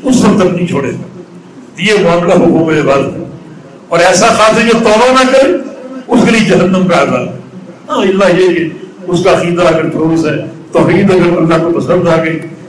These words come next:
گواہی اس کی پختہ ہے، شدید ہے، ہو سکتا ہے اللہ رب العزت اس کا قتل بھی معاف کر دے، اور اللہ تعالیٰ اس کی توحید کی پختگی کی بنا پر اس کے گناہ کو معاف کر دے۔ ایسے مصنف بھی موجود ہیں۔ تو اللہ تعالیٰ ہمیں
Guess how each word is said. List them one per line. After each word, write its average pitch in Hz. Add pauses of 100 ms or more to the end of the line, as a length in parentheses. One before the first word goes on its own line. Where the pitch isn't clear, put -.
(160)
گواہی 196
اس -
کی 180
پختہ 214
ہے، 170
شدید 220
ہے، 175 (640)
ہو 240
سکتا 208
ہے 170
اللہ 175
رب 160
العزت 160
اس 160
کا 196
قتل 160
بھی 147 (360)
معاف 175
کر 170
دے، 165 (400)
اور 175
اللہ 180
تعالیٰ 156 (320)
اس -
کی 190
توحید 175
کی 220
پختگی 254
کی 240
بنا 185
پر - (220)
اس 180
کے 190
گناہ 165
کو 160
معاف 151
کر 151
دے۔ 165 (340)
ایسے 196
مصنف 151
بھی - (180)
موجود 127
ہیں۔ 87 (580)
تو 208
اللہ 185
تعالیٰ 151
ہمیں 156